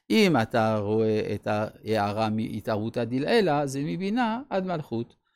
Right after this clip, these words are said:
בבחינת, אה, שמונת ימי החנוכה. ובוודאי, יצדק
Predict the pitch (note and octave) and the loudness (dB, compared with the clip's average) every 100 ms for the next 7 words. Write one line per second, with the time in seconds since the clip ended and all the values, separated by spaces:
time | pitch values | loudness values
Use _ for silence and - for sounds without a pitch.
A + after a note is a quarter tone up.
0 | _ _ _ - G#2+ A#2 A#2 A2+ E3 F#3+ | _ _ _ -6 -2 0 4 6 6 4
1 | - _ _ _ _ - A2+ A2 A2 - | 0 _ _ _ _ 2 6 6 6 4
2 | B2 B2 D#3 D3+ A#2 B2 A#2+ - A2 G2 | 6 6 6 4 4 4 2 0 0 -2
3 | - B2+ - D#3+ F#3 E3 G2+ E2+ - - | -6 -12 -2 6 8 8 4 -2 -10 -20
4 | _ _ _ _ _ _ _ _ _ _ | _ _ _ _ _ _ _ _ _ _
5 | _ _ - A2 - A#2 F3 G#3 | _ _ 0 2 2 6 8 6